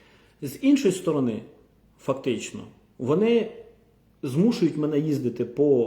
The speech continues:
орендованій зе-, земельній ділянці, да, та проїжджій частині, яку вони ж самі й орендували. Тобто, з однієї сторони, вони мені заборонили їхати незаконно, бо на сьогодні я дізнаюся, що ніяких, е,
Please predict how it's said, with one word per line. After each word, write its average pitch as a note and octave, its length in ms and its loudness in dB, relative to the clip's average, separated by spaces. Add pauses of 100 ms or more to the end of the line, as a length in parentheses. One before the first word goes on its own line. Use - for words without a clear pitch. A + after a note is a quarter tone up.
(160)
орендованій C3+ 640 2
зе-, A#2+ 320 -4
земельній B2 420 0
ділянці, F3+ 540 -4
да, A#2 180 -4
та - 140 -6
проїжджій A#2 400 -2
частині, G#2+ 440 -8
яку A2 200 0
вони D3+ 220 0
ж - 60 -6
самі C#3+ 240 0
й C#3 80 2
орендували. B2 600 -2 (240)
Тобто, B2+ 500 4 (920)
з A#2+ 120 -6
однієї A3+ 260 2
сторони, G#3+ 480 4
вони F#3+ 300 4
мені F#3+ 200 4
заборонили G3 640 4
їхати B3+ 460 0 (880)
незаконно, C3+ 640 -4
бо A2+ 140 -4
на B2+ 80 -2
сьогодні C3 420 0
я B2+ 100 0
дізнаюся, C3 480 -4
що B2 500 -4
ніяких, B2 560 -8
е, A#2 440 -6